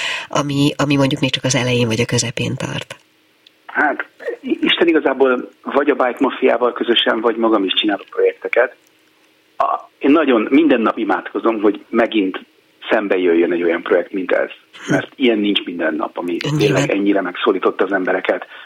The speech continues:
Speaker 2: komoly igényeket tudott kielégíteni, meg ekkora, nem is tudom, ilyen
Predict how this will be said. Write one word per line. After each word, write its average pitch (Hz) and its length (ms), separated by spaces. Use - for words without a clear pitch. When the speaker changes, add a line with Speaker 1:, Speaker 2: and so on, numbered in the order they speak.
Speaker 2:
komoly 110 380
igényeket 98 720
tudott 92 260
kielégíteni, 92 680
meg 92 200
ekkora, 95 440
nem 95 180
is 87 100
tudom, 92 440
ilyen 113 180